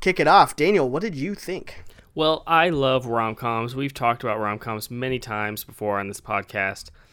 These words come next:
Speaker 2: And, uh, Crazy Rich Asians is a fantastic entry in that genre. It's a classic romantic comedy in, in almost every way, um, except it brings us a culture that we haven't seen on screen. So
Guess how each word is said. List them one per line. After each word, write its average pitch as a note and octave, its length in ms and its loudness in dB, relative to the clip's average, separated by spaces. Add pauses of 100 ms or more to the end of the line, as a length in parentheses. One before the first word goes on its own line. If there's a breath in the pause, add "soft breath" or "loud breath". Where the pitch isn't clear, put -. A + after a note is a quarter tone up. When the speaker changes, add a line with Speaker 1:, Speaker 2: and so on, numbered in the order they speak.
(380 soft breath)
Speaker 2:
And, A#2+ 400 -2
uh, A#2 220 0 (140)
Crazy E3 300 0
Rich F#3+ 200 4
Asians F#3 420 2
is D#3 180 -4
a E3 100 0
fantastic D#3 840 0
entry D3 460 -2 (200 soft breath)
in C#3 220 2
that C3+ 220 2
genre. C#3 340 2
It's B2 200 -4
a C3+ 80 0
classic C#3+ 640 0
romantic B2+ 360 -2
comedy G#2+ 500 -4 (340 soft breath)
in, B2+ 440 0 (180)
in C3+ 140 -4
almost F3 340 -2
every A2+ 180 0
way, D3+ 440 6
um, A2 420 -2
except C#3 260 -4
it C3+ 100 -2
brings D3 220 2
us C3+ 160 -2
a B2+ 40 -4
culture A#2 600 -2 (240 loud breath)
that A#2 120 0
we A#2+ 220 2
haven't A2 260 0
seen A2 180 -6
on A2 120 -2
screen. A#2+ 440 0
So A2 340 2